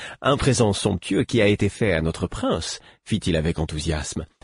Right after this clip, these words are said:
Mais vos propos anéantissent mon espoir d'avoir un brumier comme compagnon de chasse demain matin. Puis-je au moins entretenir celui d'en voir un à l'œuvre ? » « Je regrette, sire Doré », répondit gracieusement dame Brésinga, « mais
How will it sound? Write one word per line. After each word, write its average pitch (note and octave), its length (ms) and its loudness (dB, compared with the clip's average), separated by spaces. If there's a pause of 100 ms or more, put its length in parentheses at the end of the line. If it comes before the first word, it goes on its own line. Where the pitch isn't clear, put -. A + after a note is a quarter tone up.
(160)
Mais - 220 4
vos G#3 160 4
propos F#3 400 2
anéantissent G2+ 560 0
mon G2+ 100 0
espoir G#2 460 -2
d'avoir G2 300 2
un G#2 100 2
brumier G#2+ 420 2
comme G2 220 0
compagnon F#2+ 420 0
de F2 100 0
chasse G#2 360 -2
demain F2 180 0
matin. A2 460 -2 (480)
Puis-je G3 340 2
au C#3 80 4
moins A#2+ 220 6
entretenir A2+ 760 2 (220)
celui A#2 360 4
d'en F2+ 120 4
voir F2+ 380 2
un G#2+ 100 2
à D#2 200 0
l'œuvre ? » « E2 500 -2 (1200)
Je D#3 120 4
regrette, G3+ 540 2
sire B2 300 0
Doré », G#2+ 340 2 (420)
répondit F2 360 2
gracieusement E2 720 0
dame D2 280 -2
Brésinga, « D#2+ 540 -2 (360)
mais D3+ 380 4